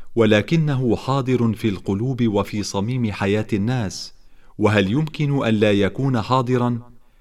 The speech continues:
المؤمن هو الذي يشعر بهذا الحضور، ويشعر بحضوره بين يديه عليه السلام،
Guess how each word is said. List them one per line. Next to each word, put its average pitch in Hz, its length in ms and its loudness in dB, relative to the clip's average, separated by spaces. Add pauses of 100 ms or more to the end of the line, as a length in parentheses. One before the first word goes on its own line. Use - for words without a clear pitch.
(300)
المؤمن 147 540 0
هو 117 420 2
الذي 120 420 2
يشعر 120 480 0
بهذا 107 460 0
الحضور، 104 600 -4 (680)
ويشعر 104 600 2
بحضوره 107 840 -2
بين 104 280 0
يديه 101 580 0
عليه 98 360 0
السلام، 98 680 -4